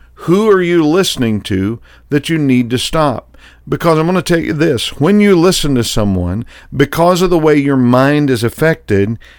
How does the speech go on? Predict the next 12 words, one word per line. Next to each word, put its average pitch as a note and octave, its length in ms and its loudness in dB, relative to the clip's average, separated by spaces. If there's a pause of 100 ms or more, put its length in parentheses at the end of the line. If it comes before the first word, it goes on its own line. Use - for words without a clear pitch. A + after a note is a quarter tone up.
(120)
you E3 320 2
are D3+ 420 2
submitting D3 840 0
to G2 120 -2
them. E2+ 420 -4
Now, C3 380 -2
we D3+ 180 2
don't D#3 240 0
like B2+ 240 0
the A2 120 -2
word G2+ 240 0
submit G2+ 540 -2